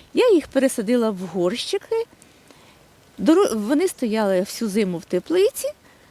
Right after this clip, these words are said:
дуже гарно почали розвиватися. Один кущик я продала, а два менших залишила собі.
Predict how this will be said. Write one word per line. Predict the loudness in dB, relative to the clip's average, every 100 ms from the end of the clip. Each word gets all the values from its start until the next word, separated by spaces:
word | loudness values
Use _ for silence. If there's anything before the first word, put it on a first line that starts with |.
| _ _
дуже | 2 4 4
гарно | 0 0 -2 -2 -6 -8 _ _ _ _
почали | -6 0 0 2
розвиватися. | 0 -2 -2 -2 -2 -2 -4 -4 -6 -8 -14 -20 -20 -14 -14 -2
Один | 2 4 2
кущик | 0 -2 -2 -4
я | -2 -2
продала, | -2 -2 -2 -2 -4 -2 -4 -6 _ _ -20 -20 -20 -10
а | -4 -4
два | -2 2 2 0 -6 -20 -10
менших | -6 -4 -4 -2 -4 -4 -12 -20 -20 -18
залишила | -2 2 2 2 2 2 0 -4 -14
собі. | -8 -4 -4 -4 -4 -4